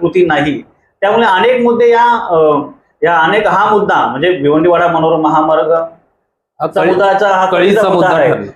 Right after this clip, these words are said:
Speaker 1: त्यामुळे हा ज्या मुद्दा आहे या निवडणुकीच्या, या निवड उद्या मतदान आहे, या मतदानावर या, अ, ज्या जो, तू बोला,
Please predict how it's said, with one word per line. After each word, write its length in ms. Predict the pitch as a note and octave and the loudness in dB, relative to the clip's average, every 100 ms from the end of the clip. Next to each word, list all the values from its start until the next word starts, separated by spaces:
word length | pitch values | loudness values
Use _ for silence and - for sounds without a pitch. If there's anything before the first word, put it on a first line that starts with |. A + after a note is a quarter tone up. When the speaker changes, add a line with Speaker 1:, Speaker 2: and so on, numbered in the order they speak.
| - | -4
Speaker 1:
त्यामुळे 380 | G3+ A3 A#3 A#3 - _ _ E3+ | 0 2 2 0 -4 _ _ -4
हा 440 | F3+ A3 A3+ A3+ | 0 2 2 0
ज्या 160 | G#3 G#3+ | 0 0
मुद्दा 260 | G3 G#3 | 0 0
आहे 280 | G#3+ F#3+ F#3 | 0 2 2
या 140 | F#3 | 0
निवडणुकीच्या, 800 | F#3 F3+ F#3 G3 G3 G3 G3 E3 | 0 0 2 0 0 0 0 2
या 260 | D#3+ D3+ C3 | 2 0 0
निवड 260 | C#3+ D#3 | 2 2
उद्या 240 | D#3 D3 D#3 | 2 0 0
मतदान 360 | D#3 D3 D#3+ | 0 -2 -2
आहे, 240 | D#3+ D#3+ D#3+ | 0 2 2
या 100 | D#3 | 0
मतदानावर 440 | C#3+ C#3+ D#3 D#3+ | -2 -2 0 2
या, 160 | D#3 E3 E3 - _ - | 2 0 -2 -8 _ 0
अ, 240 | C3+ C3 | 2 4
ज्या 400 | B2+ D#3 D#3 D3 C3+ | 2 0 -2 -4 -4
जो, 420 | C#3 C3+ C3+ C#3 | -4 0 -2 0
तू 60 | |
बोला, 240 | D3 D3 | 0 2